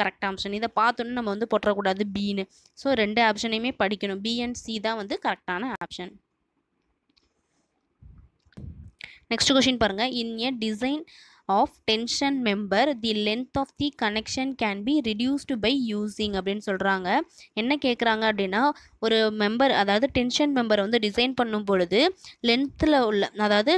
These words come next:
கனெக்ஷனோட லென்த் வந்து ரெடியூஸ் பண்றதுக்கு எதை வந்து யூஸ் பண்ணுவோம் அப்படின்னு சொல்றாங்க. எதனால வந்து கனெக்ஷனோட லென்த்தை வந்து நம்ம ரெடியூஸ் பண்ணணும்னு நினைப்போம்? கண்டிப்பா வந்து ஒரு டென்ஷன் மெம்பர் இருக்கு அப்படின்னு சொல்லி வைங்க.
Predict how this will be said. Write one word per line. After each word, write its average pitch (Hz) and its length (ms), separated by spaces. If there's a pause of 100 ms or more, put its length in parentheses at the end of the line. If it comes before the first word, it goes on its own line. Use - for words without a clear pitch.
(120)
கனெக்ஷனோட 247 640
லென்த் 247 340 (100)
வந்து 202 280 (460)
ரெடியூஸ் 285 420
பண்றதுக்கு 214 420 (140)
எதை 233 220
வந்து 226 260
யூஸ் 226 260
பண்ணுவோம் 208 320
அப்படின்னு 196 320
சொல்றாங்க. 196 340 (480)
எதனால 330 500
வந்து 240 160 (100)
கனெக்ஷனோட 247 460 (100)
லென்த்தை 240 380
வந்து 220 160 (100)
நம்ம 220 260 (480)
ரெடியூஸ் 285 340
பண்ணணும்னு 240 380
நினைப்போம்? 214 420 (300)
கண்டிப்பா 262 320 (100)
வந்து 220 200 (100)
ஒரு 233 140 (100)
டென்ஷன் 254 380
மெம்பர் 226 340
இருக்கு 208 260
அப்படின்னு 202 260
சொல்லி 202 180
வைங்க. 190 240